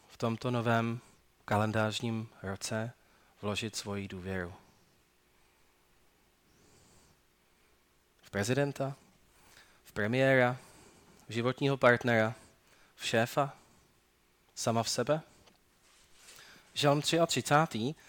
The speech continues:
který jsme si vylosovali pro tento rok, nás staví před řadu témat a výzev. Kdybych měl celý žalm shrnout, bylo by to asi takto. Bůh je náš stvořitel, pán a zachránce,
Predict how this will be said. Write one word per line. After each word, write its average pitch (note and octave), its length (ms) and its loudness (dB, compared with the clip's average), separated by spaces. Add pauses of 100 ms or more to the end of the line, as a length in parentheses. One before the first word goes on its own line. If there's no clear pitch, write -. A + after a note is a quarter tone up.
(340)
který B2+ 300 2
jsme - 260 -2
si D#3 200 4
vylosovali B2 640 2
pro A2+ 140 -4
tento C3 340 0
rok, A2+ 280 0 (140)
nás A#2+ 220 0
staví C3 320 0
před - 260 -2
řadu C3 300 0
témat A#2 540 0
a A#2 80 -6
výzev. G#2+ 580 -6 (580)
Kdybych C#3+ 340 2
měl E3+ 200 8
celý D3+ 320 4
žalm D#3 280 6
shrnout, B2+ 720 0 (460)
bylo C3+ 160 4
by C3+ 120 0
to A#2+ 160 0
asi A#2 180 -2
takto. G2 340 -10 (1000)
Bůh A#2+ 240 -2
je D#3+ 80 6
náš A2 220 2
stvořitel, C#3+ 720 0 (600)
pán A2+ 400 0 (460)
a G2+ 80 -6
zachránce, A#2+ 720 0